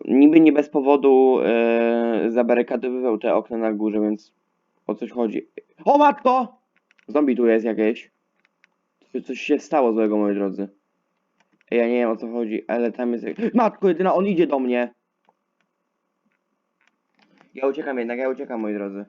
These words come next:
Uciekam do tej szopy. O, on tu jest.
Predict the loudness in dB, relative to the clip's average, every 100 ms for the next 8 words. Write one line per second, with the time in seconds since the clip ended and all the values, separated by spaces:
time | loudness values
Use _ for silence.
0 | _ _ -12 -10 -10 -10 -12 -12 -14 -14
1 | -16 _ _ _ _ _ _ _ _ -6
2 | -4 -4 -2 0 0 -4 _